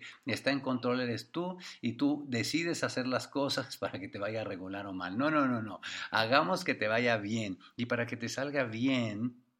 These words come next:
querido amigo, querido colega, para que te salga bien, lo que tienes es que hacer tres cosas. Tienes que tener claro tu propósito, tienes que t-, poner tu negocio en prioridad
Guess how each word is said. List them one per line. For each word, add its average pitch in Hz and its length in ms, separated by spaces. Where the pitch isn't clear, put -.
querido 95 280
amigo, 95 460
querido 90 340
colega, 85 480
para 95 220
que 104 100
te 98 140
salga 135 320
bien, 123 760
lo 107 140
que 113 100
tienes 123 300
es 117 100
que - 80
hacer 117 300
tres 113 280
cosas. - 720
Tienes 127 340
que 110 120
tener 95 340
claro 104 400
tu - 260
propósito, 123 960
tienes 110 340
que 98 140
t-, - 120
poner 104 460
tu 110 140
negocio 95 360
en 85 140
prioridad 85 880